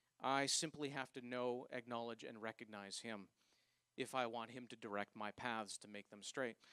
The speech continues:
So in all of your ways, now think about that for a moment, right? In all of your ways, what are some of your ways? You know,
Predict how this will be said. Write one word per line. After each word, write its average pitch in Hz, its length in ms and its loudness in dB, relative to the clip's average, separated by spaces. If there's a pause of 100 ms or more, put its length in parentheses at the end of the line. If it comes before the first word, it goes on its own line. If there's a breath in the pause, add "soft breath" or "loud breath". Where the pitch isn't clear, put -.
(180 soft breath)
So 175 240 8
in 190 160 6
all 208 220 12
of 160 100 6
your 190 380 12
ways, 127 600 4 (200)
now 254 80 -8
think 269 180 4
about 180 200 10
that 127 160 6
for 127 140 2
a 113 40 2
moment, 92 320 -4 (120)
right? 147 200 2 (460)
In 180 120 4
all 220 220 12
of 175 100 8
your 165 200 8
ways, 113 340 2
what 226 140 10
are 220 80 10
some 208 240 8
of 160 100 6
your 156 220 10
ways? 120 540 4 (880)
You 107 120 -6
know, 123 220 -4